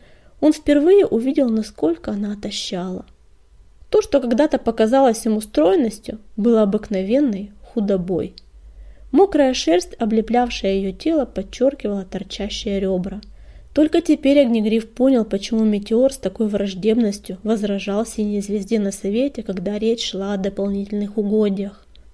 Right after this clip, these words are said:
«Так вот почему вы не хотели, чтобы племя Ветра возвращалось на свои земли». «В вересковых пустошах круглый год водятся кролики»,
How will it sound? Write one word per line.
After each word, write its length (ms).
«Так 220
вот 200
почему 360
вы 100
не 100
хотели, 400
чтобы 300
племя 360
Ветра 340
возвращалось 680
на 100
свои 300
земли». 500
«В 40
вересковых 600
пустошах 600
круглый 440
год 260
водятся 420
кролики», 640